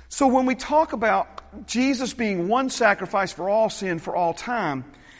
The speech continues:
Father God laying upon him the iniquity of us all. And when he became your sin and my sin on the cross, because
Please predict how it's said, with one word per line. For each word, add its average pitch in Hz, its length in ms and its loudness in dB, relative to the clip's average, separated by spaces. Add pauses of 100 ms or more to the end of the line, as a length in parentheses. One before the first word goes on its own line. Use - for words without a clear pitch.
(880)
Father 262 320 4
God 226 420 6
laying 233 400 4
upon 214 380 4
him 220 380 2
the 196 160 2
iniquity 202 640 0
of 185 180 2
us 175 120 -2
all. 190 500 -4 (920)
And 226 180 4
when 240 160 2
he 262 340 4
became 269 640 0
your 233 280 4
sin 247 320 0
and 208 120 0
my 226 180 4
sin 233 320 -2
on 202 200 0
the 180 60 0
cross, 240 640 2 (300)
because 214 420 4